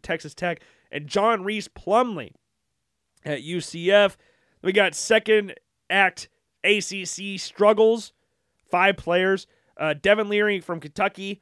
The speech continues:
I wouldn't really call him a second act. He didn't really need a second. He put up good numbers while at N C State. Tyler Van Dyke needs a second act. Jeff Sims needs a second act 'cause he was at a terrible situation at Georgia Tech.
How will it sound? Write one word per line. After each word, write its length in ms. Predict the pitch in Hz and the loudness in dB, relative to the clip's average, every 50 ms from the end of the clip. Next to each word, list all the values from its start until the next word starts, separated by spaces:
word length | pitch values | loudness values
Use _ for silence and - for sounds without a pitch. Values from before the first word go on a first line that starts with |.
| _ _ | _ _
I 40 | - | -8
wouldn't 180 | 220 233 180 | -8 -6 -6
really 140 | 165 156 143 | -6 -6 -6
call 260 | 139 - 165 160 156 | -6 -6 -4 -2 -2
him 100 | 147 131 | -2 -4
a 240 | 127 120 113 110 107 - _ _ _ _ | -6 -8 -8 -8 -10 -14 _ _ _ _
second 360 | _ - - 165 165 151 131 | _ -8 -6 -6 -6 -6 -8
act. 280 | 113 135 156 165 123 - | -8 -8 -8 -8 -8 -8
He 60 | 147 | -10
didn't 160 | 160 190 160 | -10 -10 -10
really 160 | 139 139 127 | -10 -12 -12
need 120 | 139 160 143 | -10 -12 -12
a 40 | |
second. 200 | 117 - 139 135 | -10 -10 -10 -10
He 60 | 151 202 | -10 -8
put 140 | - - | -8 -10
up 100 | 107 - | -12 -10
good 160 | - 135 127 123 | -12 -14 -12 -10
numbers 240 | 139 165 170 151 127 | -10 -8 -8 -8 -8
while 180 | 127 120 117 | -8 -10 -8
at 60 | 110 120 | -10 -12
N 60 | 123 | -12
C 160 | - - 120 | -14 -18 -18
State. 360 | 120 - - 123 123 120 - _ _ _ _ _ _ _ _ | -18 -14 -12 -12 -12 -12 -14 _ _ _ _ _ _ _ _
Tyler 240 | - 208 214 226 220 | 4 4 6 6 6
Van 180 | 202 202 196 180 | 2 0 -2 0
Dyke 300 | 185 185 196 196 - 143 | 2 2 2 2 0 -4
needs 180 | 175 175 156 | -8 -8 -8
a 60 | 160 | -8
second 300 | 151 - 165 156 - 147 | -6 -6 -6 -6 -4 -4
act. 200 | 151 156 156 - | -4 -4 -4 -2
Jeff 180 | - 180 190 185 | 0 0 0 0
Sims 320 | - - 196 196 196 185 | -2 -4 -4 -4 -4 -4
needs 160 | 160 175 165 147 | -8 -8 -8 -10
a 40 | |
second 280 | 147 - 165 156 156 151 | -6 -4 -4 -4 -4 -4
act 180 | 151 156 151 - | -4 -6 -6 -6
'cause 40 | |
he 60 | - 143 | -6 -6
was 120 | 143 147 | -4 -4
at 100 | 151 139 | -4 -4
a 40 | 131 | -6
terrible 320 | 123 - 170 160 160 151 147 | -4 -2 0 0 2 0 -2
situation 540 | - 147 127 135 143 139 131 - - 127 | -4 -6 -8 -6 -4 -4 -4 -6 -8 -12
at 100 | 123 113 | -12 -12
Georgia 220 | 92 135 143 139 120 | -10 -10 -10 -10 -10
Tech. 300 | - - 156 151 147 | -4 0 0 0 0